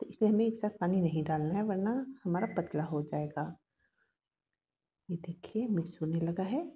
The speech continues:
ये देखिए बिल्कुल creamy texture आ गया है। अब मैं यहाँ पर तीन रंग में बना रही हूँ, तो मैंने तीन कटोरियों में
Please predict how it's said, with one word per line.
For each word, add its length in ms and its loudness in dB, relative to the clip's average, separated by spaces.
ये 180 4
देखिए 260 0
बिल्कुल 400 -4
creamy 240 6
texture 400 -2
आ 100 2
गया 200 -2
है। 180 -4
अब 60 0
मैं 180 2
यहाँ 480 -6
पर 220 -2
तीन 260 6
रंग 180 4
में 140 4
बना 220 2
रही 120 4
हूँ, 280 2
तो 100 0
मैंने 320 2
तीन 140 4
कटोरियों 500 2
में 300 0